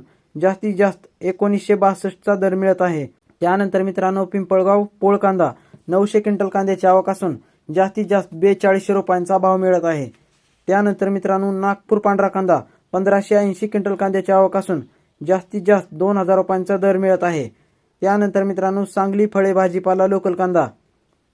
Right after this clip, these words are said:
चौतीसशे चाळीस क्विंटल कांद्याची आवक असून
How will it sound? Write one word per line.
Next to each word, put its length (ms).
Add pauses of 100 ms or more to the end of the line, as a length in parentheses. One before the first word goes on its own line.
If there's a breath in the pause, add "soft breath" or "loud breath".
(580)
चौतीसशे 360
चाळीस 340
क्विंटल 240
कांद्याची 360
आवक 220
असून 280